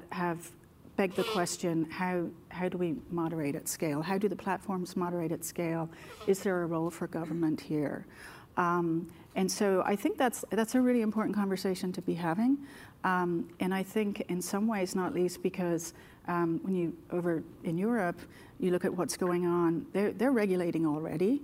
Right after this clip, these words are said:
And so we have out there various proposals around terrorist content that would create obligations to take down the content within one hour of being noticed of it and so on.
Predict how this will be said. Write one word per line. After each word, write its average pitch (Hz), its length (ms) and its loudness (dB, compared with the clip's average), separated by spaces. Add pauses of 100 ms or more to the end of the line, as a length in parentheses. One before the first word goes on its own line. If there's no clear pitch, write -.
(520)
And 175 200 0
so 175 320 2
we 180 160 2
have 170 440 0 (140)
out 165 240 -2
there 170 300 0
various 165 340 -2
proposals 165 580 -4
around 160 300 2 (340)
terrorist 262 400 2
content 170 580 2
that 180 140 0
would 180 140 0 (160)
create 196 260 2
obligations 175 680 0
to 180 80 -4
take 170 280 -4
down 165 340 2 (520)
the 196 80 0
content 196 400 2
within 175 400 0
one 175 180 2
hour 165 220 2
of 160 160 -4
being 165 200 2
noticed 170 440 0
of 226 140 0
it 233 180 -2
and 214 120 -2
so 214 180 0
on. 226 280 2